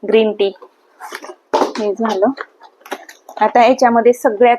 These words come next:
मेन प्रोडक्ट, महत्त्वाचं, सगळ्यात बेस्ट हे आहे ॲलोवेरा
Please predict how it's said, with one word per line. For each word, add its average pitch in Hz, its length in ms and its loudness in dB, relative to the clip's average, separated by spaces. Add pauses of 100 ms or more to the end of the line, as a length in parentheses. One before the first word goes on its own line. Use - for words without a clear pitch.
मेन 254 440 4
प्रोडक्ट, 208 840 -2
महत्त्वाचं, 214 600 2
सगळ्यात 202 520 0
बेस्ट 220 640 0 (580)
हे 220 180 2
आहे 208 360 -2
ॲलोवेरा 202 600 2